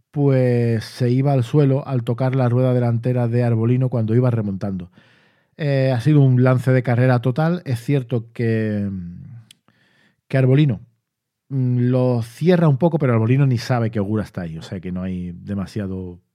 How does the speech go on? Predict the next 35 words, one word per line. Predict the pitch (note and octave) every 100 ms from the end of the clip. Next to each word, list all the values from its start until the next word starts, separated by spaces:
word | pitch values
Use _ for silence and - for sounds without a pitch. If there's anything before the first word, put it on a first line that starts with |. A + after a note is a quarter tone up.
| B2
o | G#2+
sea, | - -
un | G#2+ A2
lance | B2 A#2+
de | C3+
carrera | B2 A2 A#2
ya | G#2
está. | - A2+ - - _ _ _ -
Me | C3+
da | C#3
la |
impresión | D3+ D3 E3+ D#3
de | C#3+
que | C3
Ogura | C3 D3+
se | A#2+
está | A#2 C#3
perdiendo | C3 C3+ C#3 D3
un | D3
poco | D#3+ D#3
y |
es | B2
una | C#3+ B2+
pena | C3+ C3+
porque | B2 A#2
es | A2
un | A#2
tío | A2+ G#2
muy | F#2+ F2 G2
rápido. | E2 - _ _ _ _ _ _ _ _ _ _ _
La | - D#3
carrera, | E3+ F3+ F3
Sam | B2 D3+ C#3
Lowe | D3
primero, | - F#3+ G#3+ A#3